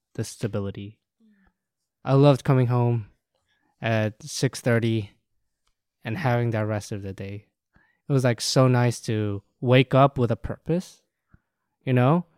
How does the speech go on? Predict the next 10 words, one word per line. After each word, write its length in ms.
Each 300
different 360
day, 240
each 380
different 340
time, 480
going 220
to 80
different 340
time 480